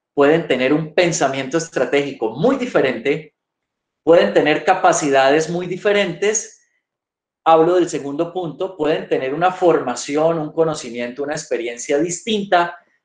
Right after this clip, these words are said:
tecnologías distintas, recursos distintos, aunque hagan lo mismo. Entonces, la adaptación de las normas jamás va a ser igual entre empresa y empresa. Nuestra visión sí,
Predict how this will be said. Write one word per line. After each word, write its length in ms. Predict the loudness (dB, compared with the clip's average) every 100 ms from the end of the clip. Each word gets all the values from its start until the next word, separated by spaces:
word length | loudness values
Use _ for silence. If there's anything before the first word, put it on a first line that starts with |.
| _ 0
tecnologías 840 | 2 2 4 2 2 4 6 4
distintas, 800 | 0 -4 -4 -6 -2 -2 -2 -2
recursos 540 | -6 -4 -2 -2 -2 -2
distintos, 840 | -4 -2 -4 -2 -4 -4 -10 _ _
aunque 380 | 0 0 0 2
hagan 320 | 2 2 -2
lo 120 | -4
mismo. 300 | -6 -10 -10
Entonces, 480 | -12 -6 -4 -2 0
la 100 | 4
adaptación 520 | 4 4 -2 -2 0
de 80 | 2
las 180 | 2 2
normas 640 | 2 4 2 0 -6 _ _ -14
jamás 600 | 0 0 4 2 4 0
va 40 |
a 40 | -2
ser 200 | -4 -6
igual 300 | 0 0 0
entre 240 | -6 -12
empresa 360 | -8 -6 -4 -6
y 80 |
empresa. 460 | -6 -6 -8 -8 -16 _ _ _ _
Nuestra 540 | 0 2 2 2 2 4
visión 540 | 2 0 2 0 0
sí, 500 | -2 0 0 -2 -12